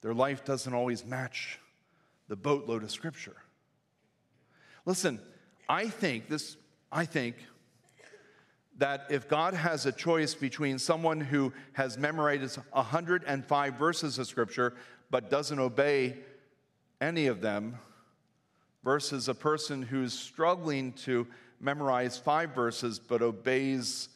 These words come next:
all five, this is where God would land.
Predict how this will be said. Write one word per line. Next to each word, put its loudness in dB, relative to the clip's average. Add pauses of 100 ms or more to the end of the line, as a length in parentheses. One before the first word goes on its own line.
(560)
all 4
five, -2 (1700)
this -6
is -10
where 0
God 0
would -8
land. -10